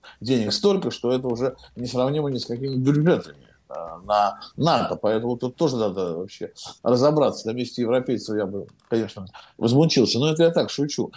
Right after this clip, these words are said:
Нет, вопрос в том, что Трамп, э, Трамп, конечно,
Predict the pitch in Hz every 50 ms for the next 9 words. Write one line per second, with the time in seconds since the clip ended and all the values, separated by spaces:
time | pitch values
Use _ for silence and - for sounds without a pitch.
0 | - _ _ - 190 185 135 - - 107 131 151 196 226 220 208 214 - 226 208
1 | 202 - - - - 160 151 - 180 180 185 175 160 - - 139 98 123 127 127
2 | 127 131 131 131 127 123 120 - _ _ - 180 185 175 170 - - 160 160 165
3 | 165 147 - - 156 143 -